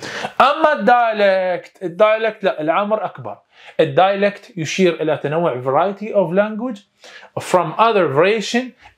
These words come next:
in a pronunciation, in grammar, in vocabulary, in style.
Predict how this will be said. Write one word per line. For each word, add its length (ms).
in 80
a 80
pronunciation, 840
in 120
grammar, 720
in 180
vocabulary, 960
in 160
style. 640